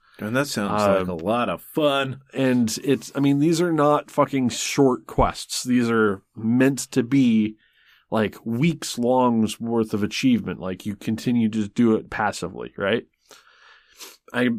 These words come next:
Speaker 2: went and, you know, I focused them and I ground them out and I, I, I fi-,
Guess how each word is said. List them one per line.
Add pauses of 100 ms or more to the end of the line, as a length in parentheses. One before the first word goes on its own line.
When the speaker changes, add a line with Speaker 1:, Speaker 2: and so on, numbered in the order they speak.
(260)
Speaker 2:
went
and, (320)
you
know,
I
focused
them
and
I
ground
them
out
and
I, (320)
I,
I
fi-,